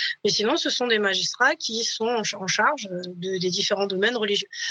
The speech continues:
Alors, c'est pas eux qui vont faire le sacrifice, les gestes, hein. Ils ont des, des serments du culte, souvent des esclaves, des affranchis d'ailleurs,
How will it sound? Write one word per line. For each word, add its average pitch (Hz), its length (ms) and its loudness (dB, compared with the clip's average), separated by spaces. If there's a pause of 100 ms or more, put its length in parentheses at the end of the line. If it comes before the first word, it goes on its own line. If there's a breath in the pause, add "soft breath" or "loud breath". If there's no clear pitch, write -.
(120)
Alors, - 100 2
c'est 233 140 2
pas 262 260 6
eux 311 40 0
qui 254 180 -6
vont 233 160 -6
faire 240 200 2
le 226 60 0
sacrifice, 220 760 -4
les 180 200 -2
gestes, 254 400 2
hein. 196 120 -2
Ils 185 200 -6
ont 202 40 -2
des, 190 100 -4
des 180 120 -4
serments 185 300 -4
du 180 160 -4
culte, 226 180 -4
souvent 196 240 -2
des 185 180 0
esclaves, 196 280 2
des 170 160 -4
affranchis 175 400 -4
d'ailleurs, 220 260 2